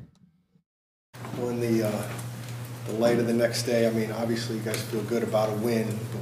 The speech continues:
when then you go back and look at the tape today, you know, J G's been very, "Hey, we gotta, it's about the process and we're not gonna talk about results." Did, is that the feel you got today, was it's not about the win?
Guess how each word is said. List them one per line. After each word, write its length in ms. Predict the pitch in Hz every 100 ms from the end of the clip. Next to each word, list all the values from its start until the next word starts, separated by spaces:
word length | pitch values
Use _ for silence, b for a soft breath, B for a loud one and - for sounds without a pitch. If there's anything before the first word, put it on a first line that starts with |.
| 117
when 120 | 110
then 120 | 107
you 60 | 107
go 120 | 107
back 280 | 107 104 117
and 80 | 110
look 140 | 110
at 180 | - -
the 120 | 113 - - -
tape 260 | - 123 120
today, 420 | 120 117 113 107 -
you 80 |
know, 120 | 117 110 B B B B - - -
J 180 | - 127
G's 220 | 120 127
been 200 | 117 120
very, 460 | 113 117 117 113 110 - - - - - - -
"Hey, 240 | 113 110
we 120 | 104 107
gotta, 300 | 110 107 104 - -
it's 140 | 117
about 180 | - 104 -
the 60 |
process 600 | - 107 107 113 104 -
and 120 | 98 98
we're 60 |
not 160 | 98 98
gonna 140 | 98 101
talk 180 | 107 98 -
about 180 | 101
results." 440 | - 101 101 - -
Did, 140 | - - - 117
is 80 | 113
that 160 | 117 117
the 60 |
feel 340 | 113 131 131 123
you 100 | 123
got 240 | 127 127
today, 300 | - 131 131
was 480 | 117 107 104 - - - - - - - - -
it's 160 | - 120
not 140 | 113
about 200 | 113 110
the 60 | 113
win? 380 | 113 120 123